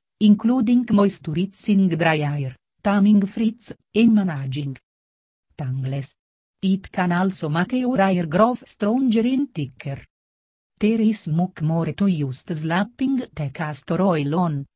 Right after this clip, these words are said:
however, how you prepare the oil will determine how easy it is to put on oil. This article will show you how to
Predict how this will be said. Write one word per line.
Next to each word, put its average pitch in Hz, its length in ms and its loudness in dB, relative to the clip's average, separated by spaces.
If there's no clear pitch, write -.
however, 139 540 -2
how 240 160 6
you 226 340 4
prepare 208 500 2
the 208 200 4
oil 175 240 2
will 202 300 4
determine 185 560 2
how 202 220 4
easy 180 440 2
it 139 120 -2
is 214 240 2
to 262 160 -8
put 285 320 -2
on 196 120 2
oil. 135 480 -2
This - 240 0
article 156 560 -4
will 170 260 0
show 190 360 0
you 233 340 2
how 190 220 4
to 139 200 -8